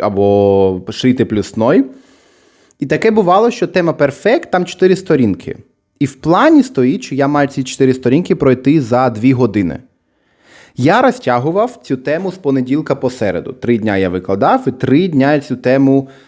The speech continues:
долбіл, долбіл, долбіл, як кажуть. Тобто ми робили дуже багато вправ на розмову, ми робили дуже багато вправ, щоб люди розмовляли, писали. Тема перфект, важлива тема.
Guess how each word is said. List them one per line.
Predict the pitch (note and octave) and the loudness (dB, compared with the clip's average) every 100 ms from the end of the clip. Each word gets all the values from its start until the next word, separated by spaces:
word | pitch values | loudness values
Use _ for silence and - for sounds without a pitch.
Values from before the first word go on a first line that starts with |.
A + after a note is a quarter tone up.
| _ _ - | _ _ -6
долбіл, | B2+ B2 B2 C#3+ D#3 | 0 0 2 2 2
долбіл, | C#3 C3+ B2+ C#3 | 2 0 2 0
долбіл, | C3 A#2 A2+ C3+ D#3 | 2 0 0 -2 -2
як | E3+ | -4
кажуть. | E3+ F3+ F#3+ G3+ - | -2 -2 0 -4 -2
Тобто | B2+ - A2 G#2 | -2 -2 -4 -2
ми | A2 | 0
робили | B2 B2 C3 B2 | 0 2 4 4
дуже | A2+ C#3 C3+ | 4 2 2
багато | B2 B2 A#2+ | 0 0 -2
вправ | A2 - A#2 B2 B2+ B2+ | -6 -4 -2 0 -2 -2
на | A#2 A2+ | -2 0
розмову, | A#2 B2 A#2 A2 A2+ D#3 F3 | 0 -2 -2 -2 0 0 -2
ми | C#3+ C#3+ C3+ | 0 2 2
робили | B2 A#2 C3 B2 | 0 0 2 2
дуже | G#2+ B2+ C#3+ C3 | 0 0 2 0
багато | B2+ B2 B2+ B2 | 0 0 -2 -4
вправ, | - - C3 | -6 -4 -2
щоб | C3+ B2 | -4 -4
люди | B2 B2+ | -2 2
розмовляли, | B2 A2 A#2 G#2+ A#2+ C#3+ F3 | 2 2 0 2 2 4 2
писали. | E3+ B2+ - B2+ C#3+ D#3 | 0 -4 -4 -2 -2 -2
Тема | - C3 D3+ D#3+ | -2 -2 -2 -2
перфект, | D3 D3+ E3+ F3+ | -2 -2 -2 -2
важлива | C#3+ D#3+ E3 B3 F#3 | 0 0 4 4 4
тема. | B2 G#2+ F2 | 0 -4 -8